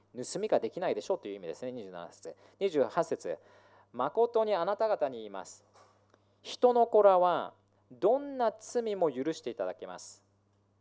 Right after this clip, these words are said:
また、どれほど神を冒涜することを言っても許していただけます。しかし、聖霊を冒涜する者は誰も永遠に許されず、永遠の罪に定められます。」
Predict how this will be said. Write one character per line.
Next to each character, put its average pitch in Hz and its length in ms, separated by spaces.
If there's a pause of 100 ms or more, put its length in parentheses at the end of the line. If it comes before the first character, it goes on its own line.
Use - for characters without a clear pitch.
(540)
ま 143 120
た、 170 180
ど 139 160
れ 202 120
ほ 226 100
ど 226 100
神 233 260
を 143 80
冒 175 200
涜 214 160
す - 120
る 196 60
こ 214 120
と 190 100
を - 20
言 135 80
っ - 40
て 175 100
も 175 100
許 147 180
し - 60
て 254 80
い - 20
た 202 100
だ 180 80
け 170 60
ま 156 120
す。 - 200 (540)
し - 160
か 233 180
し、 123 320 (720)
聖 208 640
霊 208 260
を 190 180
冒 143 320
涜 147 340
す - 180
る 120 120
者 104 340
は 127 220 (420)
誰 139 320
も 202 380
永 156 300
遠 160 300
に 160 260
許 135 100
さ 147 180
れ 139 140
ず、 107 280 (400)
永 165 320
遠 185 220
の 175 140
罪 - 200
に 147 220
定 104 260
め 95 100
ら 87 100
れ 85 100
ま 78 140
す。」 - 200